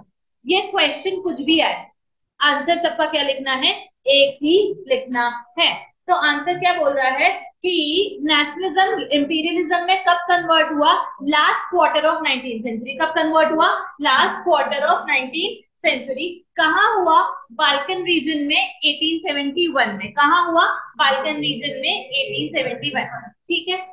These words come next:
फिर से, क्योंकि First World War हुआ नाइनटीन फ़ोर्टीन में, तो इसकी कहानी कब start हुई? Last quarter of nineteenth century। वन, टू, कब?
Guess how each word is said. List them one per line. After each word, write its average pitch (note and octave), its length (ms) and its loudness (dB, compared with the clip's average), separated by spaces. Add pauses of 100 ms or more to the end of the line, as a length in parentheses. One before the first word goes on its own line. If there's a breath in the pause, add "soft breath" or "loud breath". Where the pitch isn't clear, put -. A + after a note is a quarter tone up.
(160)
फिर D#4 120 -4
से, - 140 -12 (460)
क्योंकि E4+ 240 0
First F4+ 360 -2
World F4+ 160 -4
War F4 120 0
हुआ F#4 120 0
नाइनटीन E4 380 -8
फ़ोर्टीन B3+ 460 -6
में, G#3 140 -16
तो - 360 -14
इसकी E4+ 220 -2
कहानी D4 360 -2
कब E4+ 280 0
start - 280 0
हुई? F4+ 140 2
Last A#3+ 340 0
quarter D4+ 240 4
of D#4+ 100 2
nineteenth D#4+ 500 -2
century। F4 380 0
वन, G#3 400 -4 (340)
टू, D#4+ 180 6
कब? - 680 0